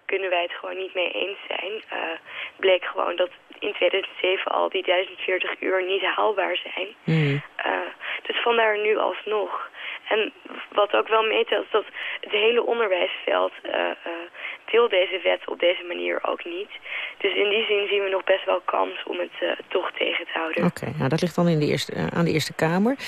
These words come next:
Speaker 2: En u geeft aan, die duizend veertig, eh, uren norm is niet haalbaar.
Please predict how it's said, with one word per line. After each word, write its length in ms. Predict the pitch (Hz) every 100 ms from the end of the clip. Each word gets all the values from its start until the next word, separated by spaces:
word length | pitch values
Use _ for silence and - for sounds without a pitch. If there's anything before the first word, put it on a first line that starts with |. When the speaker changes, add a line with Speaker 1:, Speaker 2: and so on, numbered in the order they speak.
| - -
Speaker 2:
En 140 | - 165
u 120 | 214
geeft 260 | 226 208
aan, 280 | - 208 226
die 100 | 220
duizend 360 | 202 190 180 180
veertig, 460 | 214 214 196 -
eh, 120 | 185 170
uren 240 | - 196 180
norm 200 | 165 151
is 200 | 202 165
niet 220 | 180 165
haalbaar. 680 | 123 120 123 185 208 240 294